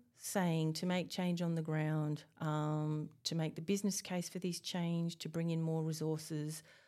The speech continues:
we need effectively a demonstration trial. So the highest quality of evidence we could get,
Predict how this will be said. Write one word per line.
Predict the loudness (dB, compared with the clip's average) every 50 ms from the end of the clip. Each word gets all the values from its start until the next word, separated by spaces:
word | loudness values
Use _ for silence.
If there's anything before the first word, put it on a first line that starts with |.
| _ _ _
we | -2 0 2 4
need | 4 4 4 4 2 2
effectively | 0 0 -2 -2 -2 -2 -4 -4 -2 -2 0 0
a | 0
demonstration | 0 0 0 0 0 -2 -2 -2 -2 -2 -2 -2 -4 -4
trial. | -4 -4 -4 -2 -2 -4 -4
So | -4 -6 -6
the | -6 -6
highest | -6 -2 0 2 2 2 2 0 -4 -8 -12 _ -20 -12
quality | -6 -4 -2 -2 0 -2 -2 -2
of | -2
evidence | -2 -2 0 0 -2 -2 -4 -4
we | -6 -6
could | -6 -8 -12 -6 -2
get, | 0 0 0 0 -2